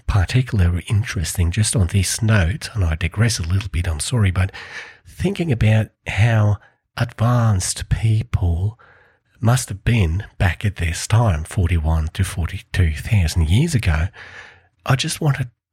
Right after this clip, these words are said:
you know, stop for a moment and think about the native people of Australia, uh, the Aborigine people, because they are, of course, Homo sapiens as well. But interestingly enough,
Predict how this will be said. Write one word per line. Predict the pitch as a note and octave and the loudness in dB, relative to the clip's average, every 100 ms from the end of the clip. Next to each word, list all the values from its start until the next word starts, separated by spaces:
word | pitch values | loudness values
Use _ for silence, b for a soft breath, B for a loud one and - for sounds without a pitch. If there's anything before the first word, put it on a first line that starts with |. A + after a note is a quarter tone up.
| _ _ _ _ - | _ _ _ _ -4
you | D#3 | -2
know, | A2 C3+ - | -2 -4 -8
stop | - - - C#3 | -8 -6 -2 -2
for | - A2 | 2 2
a | |
moment | F2+ F#2 G#2 - | 4 4 2 0
and | F#2 | -4
think | - A#2+ A2+ - | -2 -2 -2 -2
about | - F#2+ F#2 F#2+ - B B - | 0 4 4 2 -6 B B -2
the | G#2 | 2
native | F#2 F#2+ G#2+ - | 4 4 2 0
people | - G#2+ - | 2 2 2
of | F2+ | 0
Australia, | E2 - - G2 F#2+ G2+ D#2+ C#2+ - B B B B B B _ _ | 0 -2 0 2 4 4 2 -2 -10 B B B B B B _ _
uh, | F#2+ E2 E2+ | -2 0 0
the | F#2+ | 0
Aborigine | F#2 G2 G#2 A#2 - A2 E2+ | 0 2 2 2 -2 -2 -2
people, | - D#2+ - | -2 -2 -4
because | E2 F#2 F2+ | -6 -4 -2
they | A#2+ C3 | 2 2
are, | A#2 E2 - | 4 0 -2
of | - | -6
course, | - E2+ - | -2 -2 0
Homo | F#2+ E2 | 0 0
sapiens | D#2+ - F2 - E2+ D#2+ | 0 0 0 0 -4 -2
as | F2+ - | -4 2
well. | E3 G2 F#2 B B B B B B _ _ - | 2 2 0 B B B B B B _ _ -2
But | A#2+ G2 G2 - - - - _ _ _ | 0 2 0 -6 -10 -12 -14 _ _ _
interestingly | - G#2 - C#3+ G3 B3 G#3 C#3 | -4 -4 -6 -8 -6 -6 -4 0
enough, | G#2+ G2+ G2+ D#2 G#2+ - - | 2 4 4 2 -2 -6 -12